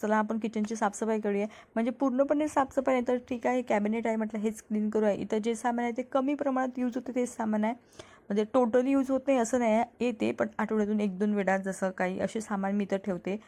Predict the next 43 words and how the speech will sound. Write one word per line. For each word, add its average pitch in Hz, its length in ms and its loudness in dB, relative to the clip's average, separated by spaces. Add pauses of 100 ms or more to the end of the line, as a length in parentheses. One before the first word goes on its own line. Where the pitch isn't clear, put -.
(260)
लाईट 247 280 4
वगैरे 269 220 0
गेली 262 160 0
गंजाची, 220 500 0
कारण 214 220 2
की 226 60 -4
पाणी 214 280 0
वगैरे 214 300 0
तापवावं 214 280 0
लागते, 208 240 -4
कारण 196 320 -2
की 208 80 -4
आता 202 180 -2
गीझर 202 320 -2
आहे 202 100 0
तर 208 80 -2
ठीक 196 240 -4
आहे 202 60 0
त्याची 208 260 -4
आवश्यकता 208 380 -2
नाही, 190 140 -4
पण 202 140 -6
कधी 208 280 -2
कधी 214 180 0
लाईट 208 240 2
जाते, 202 340 -2 (300)
इकडे 214 240 -2
तर 208 40 -2
भरपूर 208 380 0
प्रमाणात 208 340 0
जाते 208 120 -2
त्याच्यामुळे 196 300 -2
ती 208 200 -2
आहे. 208 160 -2 (380)
आणि 226 120 2
जे 254 80 -2
काही 262 160 2
म्हटलं 247 200 0
कार्डबोर्डमध्ये 214 640 0
तुम्हाला 214 240 2
दिसत 214 240 -4
असेल 214 280 -4
त्यामध्ये 196 320 -2